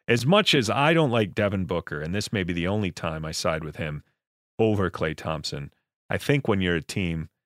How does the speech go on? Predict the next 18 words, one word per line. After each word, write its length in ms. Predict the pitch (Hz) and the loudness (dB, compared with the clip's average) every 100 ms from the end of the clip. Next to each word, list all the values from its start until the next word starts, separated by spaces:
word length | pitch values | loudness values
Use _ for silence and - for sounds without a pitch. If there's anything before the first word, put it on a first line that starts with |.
| _ _ | _ _
that 120 | - | -6
has 420 | 80 87 80 80 - _ _ _ | -2 -2 -2 -6 -14 _ _ _
one 280 | - 107 113 | -6 0 0
of 120 | 101 | 0
the 80 | 90 | -2
worst 280 | 90 92 82 | 0 0 0
shit 240 | - 90 | 0 -2
talkers 440 | - 80 76 82 80 | 0 -4 -2 -8 -6
of 80 | |
all 140 | 80 76 | -6 -6
time 340 | - 82 76 | -4 -6 -6
in 100 | 76 | -8
Draymond 420 | 76 78 76 73 | -6 -6 -6 -8
Green, 360 | 76 80 76 73 _ _ _ | -8 -8 -8 -12 _ _ _
if 180 | - 101 | -4 -4
you're 260 | 104 101 123 | 0 2 2
getting 340 | 107 98 90 | 0 -2 -2
wrecked 400 | 82 85 - - | -2 -2 -2 -10